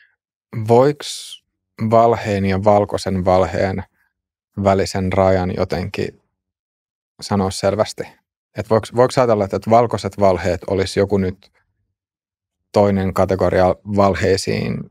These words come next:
nähden, vai onko silleen, että se loppupeleissä kuitenkin on sit vähän veteen piirretty viiva?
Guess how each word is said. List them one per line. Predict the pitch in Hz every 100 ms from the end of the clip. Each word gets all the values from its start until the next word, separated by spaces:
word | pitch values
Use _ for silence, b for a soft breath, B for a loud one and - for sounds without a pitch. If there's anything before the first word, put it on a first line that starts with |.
| _
nähden, | - 101 90 101 101
vai | 104 107
onko | 110
silleen, | - 107 101 95
että | 95 -
se |
loppupeleissä | 101 98 101 98 98 -
kuitenkin | 104 101 - 107
on | 101
sit | 98 98
vähän | 92 92
veteen | 95 107
piirretty | 101 - - 104
viiva? | 107 107